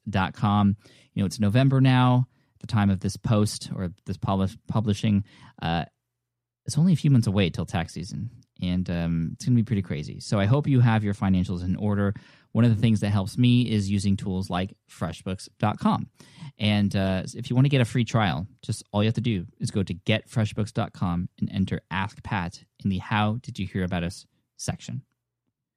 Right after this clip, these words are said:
Awesome. Thank you so much. Thank you, Trent, for the question today. And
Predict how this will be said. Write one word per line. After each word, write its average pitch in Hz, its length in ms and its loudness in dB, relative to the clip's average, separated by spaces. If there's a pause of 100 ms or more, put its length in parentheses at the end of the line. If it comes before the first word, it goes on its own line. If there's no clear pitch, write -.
(300)
Awesome. 95 300 -2
Thank 120 220 2
you 120 60 2
so - 140 0
much. 120 460 2
Thank 113 180 4
you, 104 80 -2
Trent, 113 220 4
for 113 100 0
the 107 80 2
question 110 440 2
today. 107 400 4 (340)
And 110 480 4